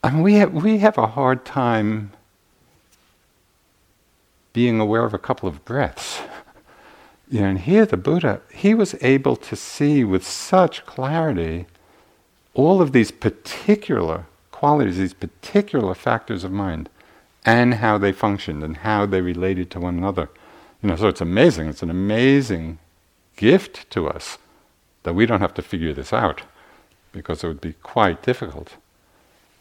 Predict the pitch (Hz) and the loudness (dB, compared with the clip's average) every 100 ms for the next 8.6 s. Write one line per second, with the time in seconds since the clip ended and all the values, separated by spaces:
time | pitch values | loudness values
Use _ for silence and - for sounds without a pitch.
0 | _ _ _ 95 92 101 113 107 - 107 | _ _ _ -8 -4 -2 -2 -2 0 0
1 | 175 208 85 87 101 90 123 82 78 98 | 0 -2 -4 -4 -6 -4 -4 -4 -2 -2
2 | 127 127 - 104 104 - 85 - - 82 | -2 -4 -4 -2 -2 -4 -10 -8 -8 -8
3 | - 82 71 67 - _ _ _ _ _ | -6 -6 -8 -12 -16 _ _ _ _ _
4 | _ _ _ _ _ 87 92 113 123 - | _ _ _ _ _ -6 0 0 0 0
5 | 98 90 80 87 85 85 - - _ _ | 0 0 -2 -6 -6 -8 -14 -20 _ _
6 | _ - 87 87 90 - 69 - - - | _ -8 -6 -4 -4 -4 -8 -16 -20 -20
7 | _ _ - 82 87 - 98 - 82 - | _ _ -12 -10 -8 -4 -6 -6 -10 -6
8 | 85 80 87 - 76 | -6 -6 -8 -8 -10